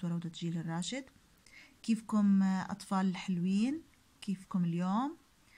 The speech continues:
آم، إن شاء الله رح أكمل معكم شرح الرياضيات ب-، لعند ما وصلنا من عند الساعة الآن،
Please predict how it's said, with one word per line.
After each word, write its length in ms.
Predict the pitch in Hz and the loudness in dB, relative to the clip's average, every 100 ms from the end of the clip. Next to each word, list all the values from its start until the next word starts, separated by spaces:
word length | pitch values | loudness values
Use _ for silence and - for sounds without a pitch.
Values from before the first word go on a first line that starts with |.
| - - - - - - | -20 -20 -20 -20 -14 -4
آم، 680 | 196 185 185 180 185 180 - - - - | -2 0 -2 -2 -2 -4 -6 -14 -18 -2
إن 60 | 214 | -2
شاء 240 | 208 208 | 0 0
الله 480 | 196 190 185 180 175 | 2 2 2 0 -2
رح 220 | 185 - | -4 -6
أكمل 380 | - 196 175 170 | -4 0 2 2
معكم 320 | 180 180 180 | 0 0 -2
شرح 320 | 170 196 - | -2 -4 -4
الرياضيات 800 | 175 175 175 170 170 170 170 170 - | -4 -2 -2 -2 -2 0 -2 -6 -8
ب-، 640 | 175 175 170 165 165 165 190 - - - _ _ - | -4 -2 -2 -4 -6 -8 -10 -16 -20 -20 _ _ -16
لعند 400 | - 170 175 185 | -6 -2 4 4
ما 80 | 175 | 4
وصلنا 320 | 170 175 175 | 0 0 0
من 120 | 170 | 0
عند 160 | 165 170 | 0 -2
الساعة 400 | 175 - 190 175 | -4 -4 -2 -2
الآن، 420 | 175 185 214 269 | -2 -2 -2 -2